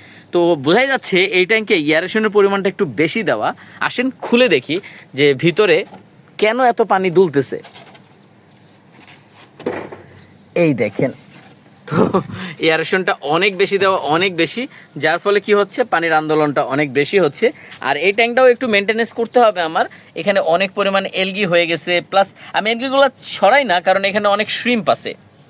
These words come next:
তারপরে যে ট্যাঙ্কটা দেখছেন এটা হচ্ছে actually আমার রেড মস্কের ট্যাঙ্ক। আমি রেড মস্কো বেশি পরিমাণে করতেছি না, এখানে কয়েক পেয়ার ব্রুড রাখছি এবং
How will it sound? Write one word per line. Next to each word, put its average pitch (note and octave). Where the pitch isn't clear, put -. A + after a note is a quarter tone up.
তারপরে D#3+
যে B3+
ট্যাঙ্কটা A#3+
দেখছেন A3+
এটা G3+
হচ্ছে G3+
actually F#3+
আমার F3
রেড G3
মস্কের E3
ট্যাঙ্ক। G#2+
আমি G#3
রেড A3+
মস্কো A#3
বেশি F#3+
পরিমাণে A3
করতেছি G#3
না, F3+
এখানে F3+
কয়েক E3
পেয়ার E3+
ব্রুড E3
রাখছি D#3+
এবং E3